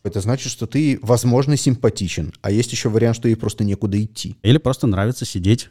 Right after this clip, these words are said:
Speaker 2: фетиш у неё такой.
Speaker 1: Ну, например, так, да. На свечи прогоревшие смотреть.
Speaker 2: С одной стороны, кажется, что я совершенно справедливо сижу, а с другой стороны, я чувствую себя как долбоёб.
Speaker 1: А вот этот вот диалог тебе доступен? «Я хочу тебя, а ты хочешь меня?» <laughs> Ну, что-нибудь такое.
Speaker 2: Да, это могло бы случиться.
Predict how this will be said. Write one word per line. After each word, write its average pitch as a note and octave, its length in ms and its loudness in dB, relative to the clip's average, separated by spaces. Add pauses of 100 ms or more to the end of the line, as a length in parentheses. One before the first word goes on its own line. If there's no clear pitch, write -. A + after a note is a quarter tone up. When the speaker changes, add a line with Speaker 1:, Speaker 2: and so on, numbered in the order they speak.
(100)
Speaker 2:
фетиш - 340 -2
у A#2 40 4
неё A2 160 4
такой. G#2+ 280 -4
Speaker 1:
Ну, F#2+ 220 -6
например, A2 480 0
так, C#2+ 260 -12
да. F#2+ 180 -12
На F#2+ 80 -10
свечи - 300 -6
прогоревшие E2 560 -6
смотреть. - 480 -12
Speaker 2:
С - 140 -8
одной C#3+ 180 0
стороны, C#3 300 2
кажется, C3+ 280 -2
что - 140 -6
я B2+ 80 2
совершенно B2+ 340 4
справедливо D3 560 2
сижу, G2 380 -4
а G2+ 60 -2
с F2+ 40 -2
другой G#2 260 4
стороны, F#2 580 -2
я F2+ 340 2
чувствую B2+ 320 2
себя A#2 120 2
как A2+ 140 0
долбоёб. G#2 480 4
Speaker 1:
А G#2 100 0
вот A#2 160 4
этот A#2 180 2
вот G#2+ 180 0
диалог A#2+ 420 4
тебе F#2 180 -4
доступен? G#2 560 -4
«Я - 120 -2
хочу - 260 -2
тебя, G#2 280 -2
а - 20 -6
ты F2+ 160 -6
хочешь - 360 -8
меня?» F#2+ 280 -10
<laughs> - 580 -2
Ну, A2+ 100 -4
что-нибудь F2+ 440 -8
такое. G2 220 -6
Speaker 2:
Да, A2 160 2
это A#2+ 180 0
могло C3 340 2
бы F#2 100 -6
случиться. G2 640 -8